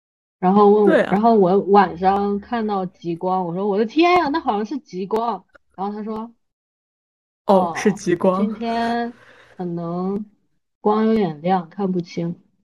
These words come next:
Speaker 1: 就是这种反应，我觉得我好土。<laughs>
Speaker 2: 光有点亮，看不清什么呀？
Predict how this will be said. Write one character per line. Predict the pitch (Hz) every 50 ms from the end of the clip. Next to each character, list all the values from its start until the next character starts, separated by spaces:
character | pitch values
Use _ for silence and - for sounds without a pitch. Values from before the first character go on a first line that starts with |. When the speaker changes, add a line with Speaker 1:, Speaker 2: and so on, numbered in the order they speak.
| _ _ _ _ _ - -
Speaker 1:
就 | 277 294
是 | 269 269
这 | 349 392
种 | 381 359 403
反 | - - - 208 220 208 208
应， | 202 233 285 359
我 | 302 285 262 233
觉 | 220 262
得 | 311 330
我 | 294
好 | 262 - 214 208 254
土。 | 262 - - - 254 208 202 - 226 - - 311 - - 349 330 - 381
<laughs> | 359 - - - - - - - - - - 302 -
Speaker 2:
光 | - 311 302 320
有 | 320
点 | 285 247 202 208
亮， | 226 240 233
看 | 226 - - 247 233
不 | 226 226
清 | - 240 233 240
什 | 233 - 180 170
么 | 175 175 180
呀？ | 190 196 202 233 214 - _